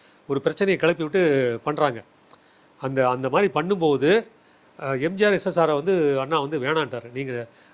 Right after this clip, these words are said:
நீங்க அதுக்கான சப்போர்ட் பண்ணுங்கன்னு." அதனால இந்த கொடிகள், மத்த விஷயங்கள், விளம்பரங்கள் இதெல்லாம் வந்து எம் ஜி ஆரும் பெரிய அளவுல சப்போர்ட் பண்ணாரு. அதெல்லாம் தயார்படுத்தி கொடுத்தாரு. அ, எஸ் எஸ் ஆரும் பண்ணாரு. ஆனா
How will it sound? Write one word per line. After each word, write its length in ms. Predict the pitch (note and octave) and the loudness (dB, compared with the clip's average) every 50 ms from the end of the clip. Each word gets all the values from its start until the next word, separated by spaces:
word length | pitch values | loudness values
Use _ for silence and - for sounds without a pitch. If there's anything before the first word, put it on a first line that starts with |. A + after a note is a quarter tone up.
| _ - | _ -2
நீங்க 200 | D3 E3 E3+ E3 | 0 2 2 2
அதுக்கான 240 | D3+ D#3 G3 G3+ G3 - | 2 2 0 -2 0 2
சப்போர்ட் 260 | F3+ F3 E3+ A3+ A3+ F3 | 2 2 4 2 0 2
பண்ணுங்கன்னு." 400 | F3 E3+ E3 D3+ D3 C3 B2 G#2+ - _ _ _ _ _ - - - | 0 -2 -2 -2 -6 -6 -8 -12 -16 _ _ _ _ _ -20 -10 -4
அதனால 200 | D3 D#3 F3+ G3+ | -2 0 0 2
இந்த 140 | G3+ F3 D#3+ | 2 2 2
கொடிகள், 480 | - - F#3+ G3 A3 F3+ G#3 G3+ G3+ | 4 4 4 4 4 4 2 2 2
மத்த 260 | F#3+ E3+ F3 - F3+ D#3+ | 0 -2 -2 -2 -2 -2
விஷயங்கள், 580 | D#3+ D3+ - G3+ G3 F#3 F3 F3+ F3 F#3 F#3 - - _ - - _ _ - | -2 -2 -2 -2 0 2 2 2 0 0 -4 -8 -16 _ -20 -20 _ _ -2
விளம்பரங்கள் 480 | D3+ F3+ G3 F#3+ F3+ F#3 F3 F3 F3+ | -2 0 2 4 2 2 4 2 0
இதெல்லாம் 320 | E3+ D3+ D3+ D#3 F3 G#3 G3 | 0 0 0 2 2 2 2
வந்து 220 | F3+ E3+ F3+ F3+ | 2 0 0 0
எம் 100 | E3 D#3+ | 0 0
ஜி 120 | E3 E3+ E3 | 2 2 2
ஆரும் 720 | D#3+ D#3 D#3+ D#3 D#3 D3+ C#3+ C#3 C3+ B2+ B2 A#2 A2 G#2 _ - - - _ _ _ - | 4 4 2 2 0 -2 -4 -4 -4 -6 -6 -10 -10 -12 _ -20 -20 -20 _ _ _ -4
பெரிய 260 | D3+ D#3+ A3 A#3+ A3+ | -2 0 4 4 4
அளவுல 200 | G#3 F#3+ F3 D#3+ - | 4 4 2 2 0
சப்போர்ட் 280 | D#3+ C#3+ F3 F3+ C3+ - | 0 -2 -2 -2 -2 -2
பண்ணாரு. 480 | - D3+ D3+ D3 C3+ D#3+ F#3+ A3 G#3 - _ _ _ _ _ - | -2 0 0 2 4 4 4 2 0 -8 _ _ _ _ _ -8
அதெல்லாம் 240 | D3+ D3+ E3+ G3+ F#3 | -4 0 0 0 2
தயார்படுத்தி 420 | E3+ E3+ G3 G#3+ G3+ F#3+ F3 E3 | 2 2 2 2 0 -4 -6 -8
கொடுத்தாரு. 480 | E3 D#3+ D#3+ C#3+ E3+ D#3+ F3+ A3 G#3+ - - _ _ _ _ _ _ _ - G3+ | -8 -6 -2 2 2 4 4 2 0 -4 -12 _ _ _ _ _ _ _ -4 0
அ, 300 | G3 F#3+ F3+ F3+ F3 E3+ | 2 4 4 4 4 2
எஸ் 120 | E3+ E3+ | 2 2
எஸ் 120 | G3 F#3 F3+ | 0 2 2
ஆரும் 180 | F3 F3 D#3+ | 2 2 2
பண்ணாரு. 520 | D#3+ D#3 D3 D#3 D3+ C#3 C#3+ F3 A#3+ A#3 - _ _ _ _ - | -2 -4 -2 -2 0 2 2 2 2 0 -4 _ _ _ _ -4
ஆனா 580 | - C3 C#3+ E3 E3 D#3 C#3 C#3+ D#3+ G3 A#3+ | 0 2 2 2 2 2 2 2 2 2 0